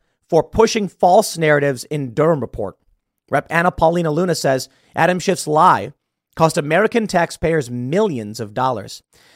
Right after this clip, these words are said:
And that's not fair. I think that, uh, uh, we, we, we, what's the full quote? "Adam Schiff lied to the American people.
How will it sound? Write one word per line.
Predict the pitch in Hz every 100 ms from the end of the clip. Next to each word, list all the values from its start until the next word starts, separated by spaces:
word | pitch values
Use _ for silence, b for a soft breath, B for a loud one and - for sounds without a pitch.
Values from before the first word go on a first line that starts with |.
| b b
And | -
that's | 202 226
not | 220 165
fair. | - 135 107 _ _ _ _ _ _ -
I | 143
think | - 170 147
that, | 151 139 -
uh, | 131
uh, | 113 113 107 107 -
we, | 156 160
we, | 160 -
we, | 143 175
what's | 175 208
the | 190
full | - 147
quote? | - 135 107 _ _ _ _ _ _ _ _
"Adam | - 285 285
Schiff | 262 165
lied | 190 196 170
to |
the | 175
American | 165 165 160 135
people. | 156 139 113